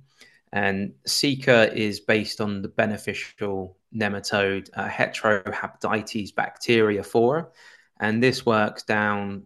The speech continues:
uh, to twelve degrees in the growing media. So that, this is where we're talking about it's key to understand, you know, when to apply these products. Uh, and then Seeker C T is, um, is based on the beneficial nematode Steinernema kraussii.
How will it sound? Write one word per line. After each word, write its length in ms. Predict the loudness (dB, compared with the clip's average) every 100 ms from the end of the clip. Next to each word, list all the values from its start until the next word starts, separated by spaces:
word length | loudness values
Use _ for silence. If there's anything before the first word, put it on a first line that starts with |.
| -10
uh, 240 | -8 -8 -10
to 80 | -8
twelve 400 | 2 2 2 -2
degrees 560 | -2 0 2 0 -6
in 100 | -4
the 80 | -4
growing 320 | 0 0 0
media. 360 | -2 -4 -4 -6
So 140 | -4
that, 180 | -4 -4
this 120 | -6
is 80 | -2
where 180 | 0 2
we're 100 | 2
talking 300 | -2 -4 -4
about 220 | -6 -6
it's 120 | -10
key 300 | -10 -6 -6
to 160 | -6 -12
understand, 600 | -12 -12 -4 -2 -2 -4 _ _ _ _ _
you 80 | -10
know, 140 | -8 -4
when 260 | -4 -4
to 140 | -6 -10
apply 260 | -6 -4
these 180 | -4 -6
products. 500 | -8 -4 -4 -4 -12 -20 _ _ _ _ 2
Uh, 140 | 2 4
and 120 | 2
then 100 | 2
Seeker 360 | 0 0 0
C 260 | -2 0 0
T 500 | 2 4 4 2 -6 _ _ _ _ -2
is, 420 | 0 0 -4 -8
um, 440 | -8 -2 -2 -2 -6 -16 -20 -20 -14
is 100 | -2
based 260 | -2 -2
on 60 | -4
the 80 | -2
beneficial 460 | -2 -2 -6 -6
nematode 400 | -4 -6 -6 -8
Steinernema 720 | -6 -2 0 0 -4 -4 -6 -8 -12
kraussii. 800 | -2 2 2 2 -6 -6 -8 -12